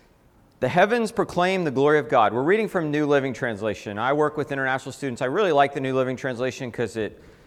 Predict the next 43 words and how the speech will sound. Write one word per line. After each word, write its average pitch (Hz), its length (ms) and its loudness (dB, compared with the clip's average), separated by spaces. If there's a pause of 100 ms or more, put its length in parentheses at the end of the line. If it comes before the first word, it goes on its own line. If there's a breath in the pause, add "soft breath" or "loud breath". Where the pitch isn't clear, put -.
(240 loud breath)
it 120 160 -4
takes 147 320 -2
a 147 40 0
lot 131 220 6
of 127 60 2
the 123 60 -2
Hebrew 131 300 0
idioms 123 380 -2
and 113 100 -6
just - 240 -10
puts 135 240 -4
them 117 360 -4
directly 123 420 0
into 117 120 -4
modern 113 320 -2
English. 117 460 -4 (440 loud breath)
Um, 101 420 2 (400 loud breath)
if - 140 -8
you 139 60 0
have 143 280 2
tr-, - 180 -18 (540)
uh, 107 160 -2
so - 160 0
I, 127 200 4
I 135 40 2
just 139 360 -4 (120)
felt 143 240 2
like 123 160 0
it 131 40 -2
was 113 140 -6
the 110 80 -6
best 117 320 0
translation 110 600 -4
for 104 280 -4
this 95 260 -6
morning. 90 360 -6 (880 soft breath)
"The 127 80 0
heavens 202 400 6
proclaim 170 480 0
the 143 80 0
glory 135 300 4
of 107 120 -2
God. 95 440 2